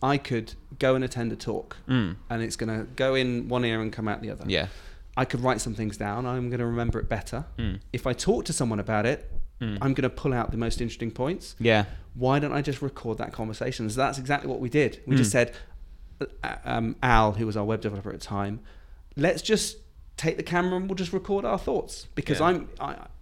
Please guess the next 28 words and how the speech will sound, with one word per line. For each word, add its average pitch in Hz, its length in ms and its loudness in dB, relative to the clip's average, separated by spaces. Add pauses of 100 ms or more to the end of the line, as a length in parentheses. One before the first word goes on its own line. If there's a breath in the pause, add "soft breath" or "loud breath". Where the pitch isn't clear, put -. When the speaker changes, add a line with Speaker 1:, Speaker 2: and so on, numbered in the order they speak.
(260)
Speaker 1:
nothing 131 500 0
bad 127 260 4
is 120 80 0
gonna 117 160 -2
happen. 120 360 -2
I 117 120 -2
can 110 180 -2
ditch - 280 -2
it 110 60 -6
if 113 140 -6
it's 110 100 -10
no 120 140 -2
good. 196 400 4
Speaker 2:
Yeah. 107 160 4 (200)
Speaker 1:
And 180 100 4
it 190 60 2
worked 220 220 8
out 190 140 4
really 202 180 4
well. 233 320 2 (500)
Speaker 2:
Yeah. 120 120 0
Speaker 1:
It, 113 140 2
it 180 60 8
was 180 120 6
really 180 160 8
good. 214 200 4
And 160 80 8
actually, 156 440 0